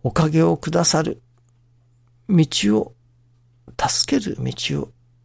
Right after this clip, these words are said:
神様がつけてくださる。お働きくださる。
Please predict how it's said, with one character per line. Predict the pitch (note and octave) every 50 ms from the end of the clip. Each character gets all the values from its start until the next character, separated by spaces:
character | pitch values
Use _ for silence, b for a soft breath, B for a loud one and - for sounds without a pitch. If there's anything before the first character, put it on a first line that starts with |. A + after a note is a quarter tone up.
| - -
神 | - C#3+ B2+ A2+
様 | - - G2+ G#2 A2+ C3
が | C3+ C3+ B2+ -
つ | - -
け | - B3+ -
て | - -
く | - - -
だ | - -
さ | - - - -
る。 | - - _ _ _ _ _ _ _ _ _ _ _ _ B B B B B B B B -
お | C3 B2
働 | C#3+ E3 F#3+ - G3 F3+ F3+ F#3+ F#3+
き | - -
く | - -
だ | - -
さ | - - - -
る。 | -